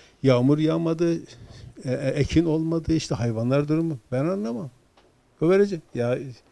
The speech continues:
yalvarıyorlar. Şöyle yapıyor, ayağını şöyle kaldırıyor.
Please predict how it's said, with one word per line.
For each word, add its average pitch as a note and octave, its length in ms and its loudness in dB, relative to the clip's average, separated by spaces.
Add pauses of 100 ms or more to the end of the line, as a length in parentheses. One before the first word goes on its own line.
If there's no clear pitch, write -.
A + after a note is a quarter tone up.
(460)
yalvarıyorlar. D#3+ 680 6 (960)
Şöyle C3+ 260 6
yapıyor, C3 420 6
ayağını C3 340 6
şöyle C3 260 6
kaldırıyor. C#3 720 8